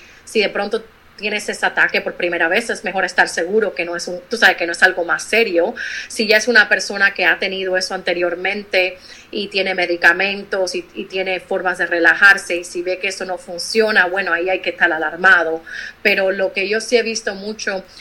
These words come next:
eh, porque me especializo, como dijiste, en mujeres, es que muchas veces las mujeres le dicen que es ansiedad, que es depresión, que está en su cabeza, pero la verdad es que muchos sí tienen enfermedades cardiovasculares que no son reconocidas.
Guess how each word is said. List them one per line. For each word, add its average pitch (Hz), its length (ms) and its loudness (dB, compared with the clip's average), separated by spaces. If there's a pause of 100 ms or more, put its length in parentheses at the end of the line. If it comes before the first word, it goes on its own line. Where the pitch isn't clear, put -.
(280)
eh, 185 180 0
porque 180 280 -6
me 175 80 -8
especializo, 185 640 -2
como 170 180 -4
dijiste, 190 360 -4
en 180 200 -6
mujeres, 202 580 0
es 180 140 -4 (300)
que 202 140 2
muchas 208 360 2
veces 208 360 0
las 180 200 0
mujeres 185 460 -2
le 175 140 2
dicen 208 400 -2
que 170 240 2
es 175 160 -2
ansiedad, 175 760 4 (400)
que 180 280 2
es 185 180 -6
depresión, 185 920 -2
que 175 260 2
está 180 240 2
en 185 120 -2
su - 160 -4
cabeza, 196 600 2
pero 175 360 0 (240)
la 202 120 8
verdad 180 300 4
es 196 60 0
que 214 120 -2
muchos 190 380 -10
sí 233 160 -4
tienen 190 400 -4
enfermedades 170 640 -2
cardiovasculares 170 840 2
que 160 120 -6
no 165 80 -8
son 170 160 -8
reconocidas. 165 920 -4